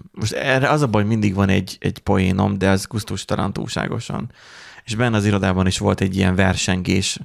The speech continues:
hogy, hogy aha, és akkor van ez a vicc, és akkor rámondta a másik kollega, hogy van ez a vicc. Én meg mondtam rá azt a viccet, ő pedig mondott rá még egy, ö, lejjebb, és akkor én mondtam, hogy így mentünk lefele éppen most színvonalban,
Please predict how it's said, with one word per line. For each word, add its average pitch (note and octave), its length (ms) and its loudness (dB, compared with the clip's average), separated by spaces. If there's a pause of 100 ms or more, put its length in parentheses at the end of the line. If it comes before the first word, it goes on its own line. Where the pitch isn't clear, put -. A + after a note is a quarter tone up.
hogy, G2 300 -4 (440)
hogy G2+ 300 -2 (160)
aha, A#2+ 480 0
és A2 140 -2
akkor G#2 200 -2
van G2+ 140 2
ez F#2 120 0
a F#2+ 60 2
vicc, B2+ 440 -2
és - 200 -2
akkor G#2 240 0
rámondta G2 640 2
a F#2+ 160 -2
másik G2 400 -2
kollega, F#2+ 360 -2
hogy F#2 180 0
van G2+ 160 2
ez G2 100 0
a G2+ 60 2
vicc. C3+ 340 -2 (320)
Én A#2 140 2
meg A#2 80 2
mondtam G#2+ 360 0
rá G#2+ 260 4 (120)
azt - 440 -2
a A#2 40 2
viccet, A#2+ 440 -2
ő G#2+ 60 0
pedig A2 220 -2
mondott A2 280 0
rá A#2 120 2
még C3 340 2
egy, F#2+ 280 0 (380)
ö, F#2+ 340 2
lejjebb, G2+ 380 4
és F#2+ 160 2
akkor A#2+ 120 -2
én A#2 60 2
mondtam, G#2+ 240 2
hogy G#2 140 2
így A#2 260 4
mentünk F#2 320 0
lefele F2+ 320 0
éppen F#2+ 320 2
most G2 220 2
színvonalban, A#2+ 640 2